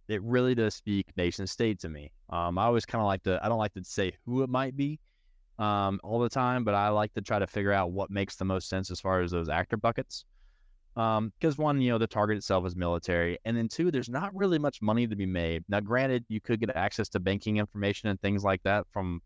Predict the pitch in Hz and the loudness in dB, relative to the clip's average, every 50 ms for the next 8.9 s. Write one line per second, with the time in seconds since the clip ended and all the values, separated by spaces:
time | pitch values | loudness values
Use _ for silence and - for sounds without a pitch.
0 | _ _ 92 95 117 151 196 208 - - - _ _ - _ _ _ - - _ | _ _ 0 0 2 0 -2 -4 -8 -12 -16 _ _ -20 _ _ _ -20 -20 _
1 | _ _ 147 147 139 120 - _ _ _ _ _ _ _ _ _ _ _ _ _ | _ _ 2 2 2 0 -2 _ _ _ _ _ _ _ _ _ _ _ _ _
2 | _ _ _ _ _ _ _ 127 135 135 123 - - - 123 120 117 - - - | _ _ _ _ _ _ _ 2 4 4 2 0 -2 -2 0 0 0 0 0 -2
3 | 165 160 - - 110 98 95 95 101 95 104 110 113 117 113 113 107 101 98 - | -2 -2 0 -2 0 0 0 -2 -4 -2 -2 -2 -2 0 0 0 0 -2 -4 -10
4 | - _ 110 110 110 151 170 170 165 160 143 - - 131 139 139 135 127 120 107 | -8 _ -4 -2 0 0 0 0 0 0 -2 -2 -2 -2 0 0 0 -2 -2 -2
5 | 113 120 127 131 127 117 107 104 101 110 - - - - 143 139 135 120 107 - | 0 0 2 2 2 0 0 -2 -4 -4 -8 -16 -12 -6 -4 -4 -4 -4 -4 -4
6 | - 127 127 117 113 - - - - 107 101 95 98 _ _ _ _ _ _ _ | -4 -2 0 0 -2 -2 -4 -6 -2 -2 -2 -2 -2 _ _ _ _ _ _ _
7 | 120 110 110 - - - - - 113 113 104 98 104 101 101 - - 101 98 98 | 0 0 0 -2 -6 -10 -2 0 0 2 2 2 2 2 2 2 0 0 0 0
8 | 95 92 92 - - - - - 101 101 101 101 98 98 95 95 98 | 0 -2 -4 -8 -10 -10 -10 -6 -4 -4 -2 -2 -2 -4 -4 -6 -8